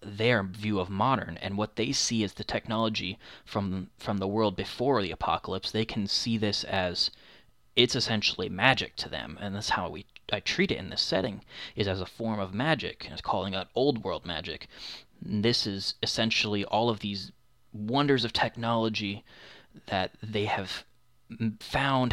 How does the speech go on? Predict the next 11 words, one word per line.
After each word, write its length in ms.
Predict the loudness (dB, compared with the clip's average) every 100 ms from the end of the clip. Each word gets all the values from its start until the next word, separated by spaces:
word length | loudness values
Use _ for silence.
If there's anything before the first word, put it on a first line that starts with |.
| 6
out 380 | 8 2 2 -2 -4 -16 -20 _ -20 _ 4
some 640 | 8 8 6 4 4 -2 -8 -20 -20 _ -10
minuscule 680 | 0 2 6 4 4 0 0
way 180 | 2 0
to 220 | -2 0
access 440 | 0 0 0 0
what 200 | 0 -6
they 160 | -6 -8
could 200 | -10 -2
do, 360 | 2 4 2 -4 -20 -20 -14
and 380 | -4 -2 -2 -4